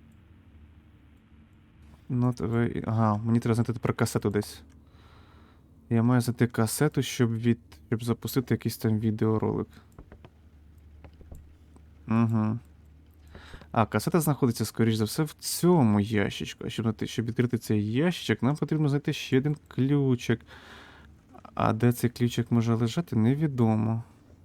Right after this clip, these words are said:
Тому що в цій шухляді його не було. Ну так, ми отримали тільки якусь записочку.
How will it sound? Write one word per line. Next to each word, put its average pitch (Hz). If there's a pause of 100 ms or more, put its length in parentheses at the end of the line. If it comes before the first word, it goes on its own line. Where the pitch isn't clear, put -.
(720)
Тому 117
що 117
в 113
цій -
шухляді 127
його 113
не 117
було. 120 (2000)
Ну 123
так, 107
ми 117
отримали 113
тільки 113
якусь 110
записочку. -